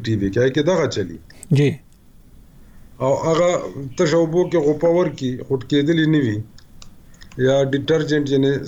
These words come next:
Speaker 1: صابون یا چې کوم د لوښو وینځلو لپاره هغه س-، دغه دي، کترې دي، هم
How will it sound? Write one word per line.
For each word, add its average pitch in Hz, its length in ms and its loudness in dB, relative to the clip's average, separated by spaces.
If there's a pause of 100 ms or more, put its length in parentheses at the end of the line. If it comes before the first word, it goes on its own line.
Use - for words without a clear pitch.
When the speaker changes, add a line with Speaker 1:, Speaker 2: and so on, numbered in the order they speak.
Speaker 1:
صابون 127 460 2
یا 135 200 4
چې 127 180 -2
کوم 135 120 0 (100)
د - 20 2 (120)
لوښو 131 200 2
وینځلو 127 440 2
لپاره 123 320 0 (240)
هغه 110 200 -2
س-، - 80 -12 (280)
دغه 110 160 2 (100)
دي، 107 100 0 (880)
کترې 127 400 2 (120)
دي، 120 100 0 (560)
هم 135 100 0